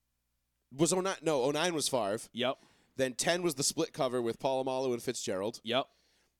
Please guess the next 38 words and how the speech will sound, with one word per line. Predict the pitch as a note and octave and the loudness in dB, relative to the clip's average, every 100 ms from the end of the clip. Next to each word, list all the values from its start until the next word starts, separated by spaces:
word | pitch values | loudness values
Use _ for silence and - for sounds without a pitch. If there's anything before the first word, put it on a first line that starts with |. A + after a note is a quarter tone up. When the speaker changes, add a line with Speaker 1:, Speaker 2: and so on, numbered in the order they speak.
| _ B2+ | _ -2
Speaker 1:
Eleven | B2 B2+ D3 D#3 E3+ E3 | 0 2 2 2 0 -2
was | C#3+ C#3+ C#3+ C#3 C3+ B2 - - - _ _ _ _ _ _ _ _ _ _ _ _ _ _ - | 0 2 2 2 0 0 0 -2 -6 _ _ _ _ _ _ _ _ _ _ _ _ _ _ -10
Hillis. | D3 D#3 B2+ - - - _ | -2 0 0 0 0 -4 _
Speaker 2:
Nope. | A2+ A#2+ C3 _ _ _ A2+ | -6 -4 -6 _ _ _ -2
Speaker 1:
No? | C#3 E3 F#3+ _ _ _ - | 2 2 0 _ _ _ -12
So | G2+ | -10
twelve | - C#3 C3 | -2 0 0
had | B2 G#2 | -2 -4
to | G2+ | -6
have | F#2 | -8
been | F#2+ | -10
Hillis. | F#2 F2 F#2 - - _ _ _ _ _ _ _ _ _ _ _ _ | -8 -8 -6 -8 -8 _ _ _ _ _ _ _ _ _ _ _ _
'Cause | G#2+ | -6
that | A#2 A#2 | -2 -4
was | A2 | -4
the | G#2+ | -8
first | - A#2 A#2 | -4 -2 -2
year | A#2 | -4
of | |
the | F#2+ | -4
fan | - A#2+ A2 | -4 -4 -2
Speaker 2:
Yep, | B2+ C#3 | 0 0
Speaker 1:
vote. | - - | -2 -4
Speaker 2:
yep. | B2 C3+ _ - | -2 -2 _ -16
So | - B2+ | -6 -4
one | A#2 C3 B2 | 0 2 4
more. | |
Speaker 1:
Eleven | C#3+ D#3 E3+ | 4 4 2
was | D#3 | 0
the | C#3+ | 0
last | C#3 D3+ D3 D#3 | 0 0 0 0
year | D#3 | 0
of | C#3 | 0
the | |
non-fan | C#3 C#3+ C#3 D3 C#3+ | 0 -2 0 -2 0
vote. | C#3+ D3 | 0 0
Was | A#2 | -2
it, | A2 | -2